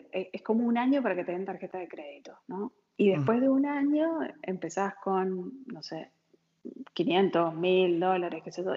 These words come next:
Speaker 1: y de ahí en más empiezan a subirte, a subirte el límite. Entonces, eh, la idea es que sigas consumiendo lo máximo posible. Entonces, ya te gastaste los, eh, mil, entonces, eh,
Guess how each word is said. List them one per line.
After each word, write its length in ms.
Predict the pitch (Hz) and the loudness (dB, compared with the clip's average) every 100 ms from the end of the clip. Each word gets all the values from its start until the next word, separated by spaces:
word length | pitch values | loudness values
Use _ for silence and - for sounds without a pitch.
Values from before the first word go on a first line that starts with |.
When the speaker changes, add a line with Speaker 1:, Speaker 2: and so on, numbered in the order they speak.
| - | -2
Speaker 1:
y 120 | 185 | -2
de 80 | 175 | 0
ahí 180 | 196 | -2
en 160 | 220 226 | -2 -2
más 260 | 226 262 269 - | -2 -4 -6 -10
empiezan 360 | 175 170 170 175 | -8 -6 -6 -4
a 80 | 175 | -4
subirte, 440 | - - - _ _ _ - | -2 -4 -6 _ _ _ -10
a 80 | |
subirte 380 | 208 160 180 208 | -2 4 4 6
el 100 | 226 | 6
límite. 460 | 226 226 180 180 170 _ _ - _ _ _ - | 8 6 4 0 -8 _ _ -20 _ _ _ 0
Entonces, 560 | 180 180 185 214 208 - _ _ _ - | 6 6 6 6 4 -4 _ _ _ 0
eh, 260 | 175 170 - | 2 2 4
la 140 | 175 | 6
idea 380 | 175 190 226 226 | 8 6 6 2
es 140 | 233 - | -2 -4
que 120 | 185 | -10
sigas 300 | - 196 220 - | -2 -2 -2 -2
consumiendo 880 | 190 196 170 190 214 226 240 254 285 | 0 0 0 0 2 0 -2 -2 -4
lo 160 | 170 170 | -4 -2
máximo 380 | 190 196 202 | -4 -2 -2
posible. 400 | 185 170 220 190 | -2 -2 0 0
Entonces, 280 | 165 175 175 | -2 -6 -2
ya 200 | 180 202 196 - - _ _ | 2 0 -2 -12 -20 _ _
te 120 | - 185 | 0 0
gastaste 380 | 175 214 - | 0 -2 2
los, 120 | 240 233 233 | 2 2 -2
eh, 280 | 190 180 185 | -2 -2 0
mil, 360 | 175 214 269 302 | 2 4 6 4
entonces, 320 | 233 214 233 - | 2 0 -4 -4
eh, 120 | - | -6